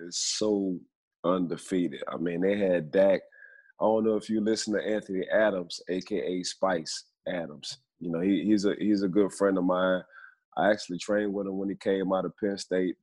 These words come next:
D tackle who played for the Chicago Bears right now. He's memeing everybody on social media. He's just a funny dude.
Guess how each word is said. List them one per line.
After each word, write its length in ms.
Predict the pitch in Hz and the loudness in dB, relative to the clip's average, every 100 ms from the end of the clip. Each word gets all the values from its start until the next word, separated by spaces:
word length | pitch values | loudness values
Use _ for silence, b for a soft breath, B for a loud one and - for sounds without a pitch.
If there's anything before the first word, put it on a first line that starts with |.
| - | -12
D 100 | 98 | -4
tackle 360 | - 90 87 92 | 0 0 0 -8
who 160 | 95 - | -14 -6
played 280 | 101 92 90 | -4 -4 -6
for 120 | - | -10
the 80 | 85 | -8
Chicago 560 | - - - 90 87 82 | -10 -6 -2 0 0 -4
Bears 380 | 90 90 85 85 | -2 -2 -2 -4
right 220 | 90 87 85 | -2 -2 -2
now. 380 | 92 90 85 82 _ _ _ _ - | -2 -2 -6 -10 _ _ _ _ -8
He's 320 | 98 98 85 | -2 0 0
memeing 420 | 90 95 98 90 - | 0 2 2 0 0
everybody 560 | 73 90 92 80 87 85 | 2 2 0 -2 -2 0
on 140 | 85 82 | -4 -4
social 420 | - 82 - 87 | -2 -4 -4 -2
media. 220 | 90 82 | -2 -2
He's 180 | 92 80 | -4 -4
just 160 | 90 85 | -6 -8
a 40 | - | -4
funny 220 | 90 85 78 | -2 -2 -2
dude. 300 | 90 90 78 | 0 0 -2